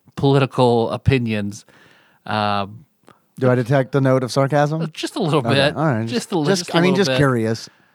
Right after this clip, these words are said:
Speaker 1: His most recent post, um, it is a picture of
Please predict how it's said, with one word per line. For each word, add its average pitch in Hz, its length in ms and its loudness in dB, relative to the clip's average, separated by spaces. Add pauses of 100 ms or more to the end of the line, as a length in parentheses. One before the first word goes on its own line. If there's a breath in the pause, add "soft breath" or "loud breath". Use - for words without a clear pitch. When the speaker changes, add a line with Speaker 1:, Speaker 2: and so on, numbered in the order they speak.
(200 soft breath)
Speaker 1:
His 139 200 -4
most 156 300 0
recent 151 480 -2
post, - 600 -2 (300)
um, 110 560 -2 (840 soft breath)
it 131 280 -4
is 123 440 0 (120)
a 123 140 -4
picture 160 840 -2 (240)
of 123 400 2